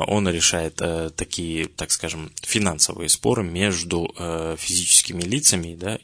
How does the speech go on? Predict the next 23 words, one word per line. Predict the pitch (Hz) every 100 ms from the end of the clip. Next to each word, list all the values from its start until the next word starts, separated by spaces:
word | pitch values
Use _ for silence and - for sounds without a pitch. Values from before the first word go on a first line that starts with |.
| -
и | 104
организациями. | - 87 87 90 87 85 80 - 82 87 - -
Но | 131
есть | -
определённые | - 85 80 90 90 85
условия. | 82 - 80 95 -
Во-первых, | 92 90 104 98 95 87 -
э, | 90 87 87 87 85 85 - -
это | 113 123
должен | 104 101 98
быть | 98
именно | 92 92 87
имущественный | 85 85 - - 80
спор. | - - - -
То | -
есть | 85 - -
вы | 80 104
должны, | 98 90 87 95 95
э, | - 87 85 -
так | -
скажем, | - - 82 82
оспаривать | - - 110 110
в-, | 87